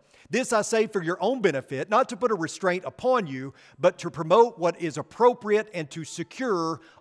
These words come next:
undistracted devotion to the Lord. A woman was being cross-examined in court about the death of her three husbands.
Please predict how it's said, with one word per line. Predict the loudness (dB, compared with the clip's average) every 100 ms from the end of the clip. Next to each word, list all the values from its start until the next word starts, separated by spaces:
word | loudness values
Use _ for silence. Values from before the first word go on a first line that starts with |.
| _
undistracted | 0 0 -4 -8 -4 2 2 2 -4 -4
devotion | -6 0 0 0 -8 -10 -10 -14 _ _ _
to | -10
the | -6
Lord. | -4 -4 -6 -12 _ _ _ _ _ _ _ _ _ _ _ _ _ _ _ _ _ _ _
A | -10
woman | -4 -2 -2
was | -4 -6
being | -6 -6
cross-examined | -2 0 0 -4 -8 -4 -2 -2 -6 -10
in | -14 -16
court | -8 -4 -4 -4 -12 -18 -8
about | -4 -2
the | -4
death | -6 -2 -2 -2
of | -12
her | -14
three | -12 -10 -10
husbands. | -8 -10 -10 -18 -18 -20